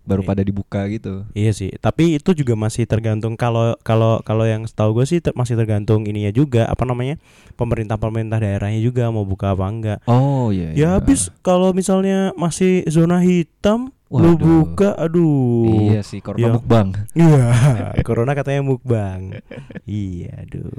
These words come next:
Speaker 2: Eh, tapi menurut lu pe-, eh, menurut lu penting nggak bioskop dibuka buat hiburan gitu?
Speaker 1: Buat hiburan ya?
Speaker 2: Iya.
Speaker 1: Untuk orang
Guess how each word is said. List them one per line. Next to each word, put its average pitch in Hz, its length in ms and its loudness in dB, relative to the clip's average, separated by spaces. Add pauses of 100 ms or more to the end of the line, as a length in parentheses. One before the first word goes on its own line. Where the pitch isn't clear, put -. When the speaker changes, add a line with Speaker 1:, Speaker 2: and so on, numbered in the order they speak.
(460)
Speaker 2:
Eh, - 260 0
tapi 254 400 0 (560)
menurut 147 300 2
lu 214 100 -2
pe-, - 160 -2
eh, 143 300 0
menurut 143 360 0
lu 196 380 2 (460)
penting 160 340 -2
nggak 104 160 -2
bioskop 107 340 0
dibuka - 380 -8 (260)
buat 113 240 0
hiburan 110 560 -4
gitu? 98 240 -6 (680)
Speaker 1:
Buat 127 360 -2
hiburan 139 640 0
ya? 92 80 -4
Speaker 2:
Iya. 104 300 -2 (520)
Speaker 1:
Untuk 139 600 0 (380)
orang 127 340 0